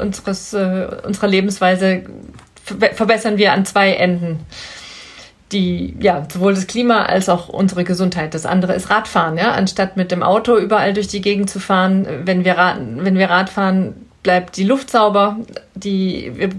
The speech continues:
verbrennen keine, kein Benzin und, ähm, wir bewegen uns.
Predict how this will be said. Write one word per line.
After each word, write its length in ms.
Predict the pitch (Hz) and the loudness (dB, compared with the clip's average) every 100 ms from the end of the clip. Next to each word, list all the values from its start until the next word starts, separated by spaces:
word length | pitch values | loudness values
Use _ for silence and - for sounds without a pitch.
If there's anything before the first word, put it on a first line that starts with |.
| - | -6
verbrennen 600 | 202 185 185 196 196 185 | -2 -2 2 2 2 2
keine, 540 | 196 190 185 180 170 185 | 2 2 2 2 0 -2
kein 200 | 196 190 | 0 0
Benzin 600 | 185 - 254 247 240 247 - - - - _ _ | 0 0 -2 -2 -4 -10 -18 -20 -20 -20 _ _
und, 420 | - 202 208 196 190 | -6 -2 0 0 2
ähm, 420 | 185 190 185 190 | 2 4 2 0
wir 120 | 185 | 0
bewegen 380 | 202 302 311 156 | 0 0 0 -2
uns. 320 | 165 160 - | -4 -8 -14